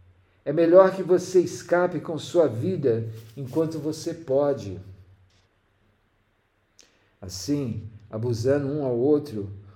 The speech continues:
os dois adversários, eles lutaram mão a mão, eles, ah, arrancando os cabelos um dos outros, um do outro.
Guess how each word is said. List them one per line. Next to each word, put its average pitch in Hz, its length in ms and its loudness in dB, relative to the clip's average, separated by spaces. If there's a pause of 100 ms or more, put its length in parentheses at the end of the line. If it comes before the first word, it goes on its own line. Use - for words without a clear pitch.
(100)
os 113 200 -6
dois 156 220 4
adversários, 139 1000 0
eles 135 240 -2
lutaram 151 680 0
mão 165 320 -2
a 165 60 -4
mão, 139 500 -2 (460)
eles, 131 480 -4
ah, 123 340 -2
arrancando 143 880 -2 (240)
os - 140 -10
cabelos 131 880 -2
um 156 120 -8
dos 127 280 -10
outros, 113 800 -8 (480)
um 143 140 -8
do 139 120 -6
outro. 113 400 -4